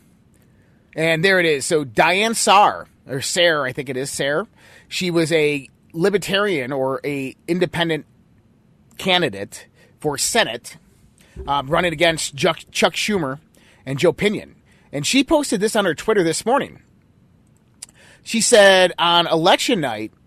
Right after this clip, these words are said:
she had fifty thousand four hundred and eight votes." Okay? Th-, this was snapshot from mainstream media. She had fifty thousand four hundred eight votes. This was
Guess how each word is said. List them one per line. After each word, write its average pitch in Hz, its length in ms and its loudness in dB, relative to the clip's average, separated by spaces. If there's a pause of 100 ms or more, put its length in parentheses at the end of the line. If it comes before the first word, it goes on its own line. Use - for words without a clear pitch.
(140)
she - 240 -4
had 165 160 2
fifty 254 400 -2
thousand 185 520 2
four 185 320 -2
hundred 185 380 0
and 147 140 -10 (100)
eight 156 260 -6 (120)
votes." - 760 -6 (600)
Okay? 156 320 -4 (840)
Th-, 165 160 0
this 208 220 0
was 196 280 4
snapshot 220 800 0
from 151 500 0 (440)
mainstream 170 460 -2
media. - 320 -6 (600)
She - 140 -4
had 175 80 0
fifty 262 240 -4
thousand 214 320 2
four 208 100 0
hundred 190 160 2
eight 180 120 0
votes. 160 240 0
This 180 140 -8
was 165 140 -8